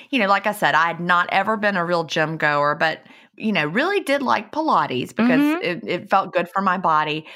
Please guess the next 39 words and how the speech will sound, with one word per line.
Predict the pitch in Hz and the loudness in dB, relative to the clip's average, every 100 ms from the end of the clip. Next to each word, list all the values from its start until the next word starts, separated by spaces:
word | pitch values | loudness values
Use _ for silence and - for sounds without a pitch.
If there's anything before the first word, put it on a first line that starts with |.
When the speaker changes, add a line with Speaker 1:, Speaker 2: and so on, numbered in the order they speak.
| - - | -12 -2
Speaker 1:
But | 202 185 | -2 0
then, | 214 208 214 | -2 0 -2
you | 247 | 0
know, | 220 | 0
when | 214 | -2
you | 202 | -2
start | 208 226 233 | 0 0 0
feeling | 240 220 202 196 | -4 -2 -2 0
that, | 185 156 151 - _ _ _ _ _ _ - | 2 2 2 -4 _ _ _ _ _ _ -4
"Oh, | 190 185 175 170 170 | 0 2 2 2 0
do | 180 | 0
I | 190 | 0
have | 202 220 220 | -2 -4 -6
to | |
go? | 208 202 | -2 0
I | 196 196 196 196 | 0 0 2 0
don't | 196 180 | 0 0
want | 180 190 - | -2 -2 -8
to." | 185 175 170 156 | -6 -4 -2 -2
You | 185 | -2
know, | 185 | -2
you | 185 | -2
start | 185 220 220 | -2 -2 0
feeling | 208 196 | -2 0
that | 180 165 | 0 -2
dread. | - 170 175 151 139 147 - | -6 0 2 2 0 -4 -6
Speaker 2:
Yeah. | 208 180 151 | -2 0 2
Speaker 1:
Then | 208 | 0
you're | 214 208 | 2 2
like, | 202 | 0
"Nope, | 233 254 254 247 | 0 0 0 -2
this | 247 240 | -6 -2
no | 202 | 0
longer | 185 165 156 | 0 0 0
works | 151 143 - | 0 -4 -6
for | - 147 | -8 -6
me." | 139 113 156 - | -6 -6 -8 -4
So | |
Speaker 2:
Exactly. | 220 151 180 175 - 156 156 | -2 2 0 0 -6 -8 -10